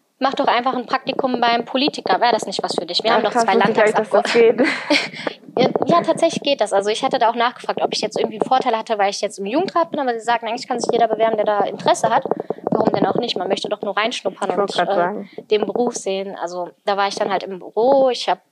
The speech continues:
Speaker 1: verschiedene Büroaufgaben gemacht, aber ich saß halt auch im Plenarsaal und hab verschiedene, ja, Unterhaltungen von Parteien <laughs> mitbekommen, die dann auch, äh, ja, sehr heizig waren.
Speaker 2: <laughs>
Speaker 1: Äh, aber auch, ja, einfach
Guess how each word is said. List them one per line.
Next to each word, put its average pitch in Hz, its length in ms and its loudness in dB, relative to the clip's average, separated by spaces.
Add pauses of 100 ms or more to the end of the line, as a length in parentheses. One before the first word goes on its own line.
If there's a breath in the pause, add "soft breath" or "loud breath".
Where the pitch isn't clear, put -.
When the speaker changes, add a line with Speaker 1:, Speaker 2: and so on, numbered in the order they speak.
(360)
Speaker 1:
verschiedene 202 340 -6
Büroaufgaben 277 600 4
gemacht, 262 260 -2
aber 226 140 2
ich 226 100 -6
saß 233 260 -2
halt 226 140 -2
auch 208 140 -4
im 208 180 -6
Plenarsaal 208 760 -2 (400 loud breath)
und 202 180 -10
hab 220 240 -2
verschiedene, 220 1300 -6
ja, 247 220 0
Unterhaltungen 254 760 -2
von 226 320 -4 (100)
Parteien 277 420 4
<laughs> 254 60 2
mitbekommen, 285 560 0
die 240 180 -2
dann 233 180 2
auch, 233 400 0
äh, 233 340 4
ja, 240 200 2
sehr 220 320 0 (540 loud breath)
heizig - 480 2
waren. 254 280 4
Speaker 2:
<laughs> 277 440 4 (280)
Speaker 1:
Äh, 269 560 4 (240)
aber 262 540 2
auch, - 1200 -6
ja, 214 360 0
einfach 233 420 -4